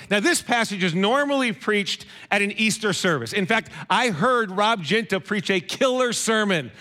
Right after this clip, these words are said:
from this passage last sunrise service. I'm gonna steal some of his material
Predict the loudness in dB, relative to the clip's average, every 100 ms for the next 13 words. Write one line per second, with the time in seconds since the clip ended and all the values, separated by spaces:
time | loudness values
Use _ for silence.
0 | -14 -2 0 2 0 0 0 0 0 -2
1 | -2 -6 -10 -18 -20 -20 -4 0 2 2
2 | 2 2 2 2 2 2 2 0 -4 -6
3 | -8 -18 -20 _ _ _ _ _ _ _
4 | _ 0 2 0 2 2 2 0 2 0
5 | 0 -2 0 2 2 2 0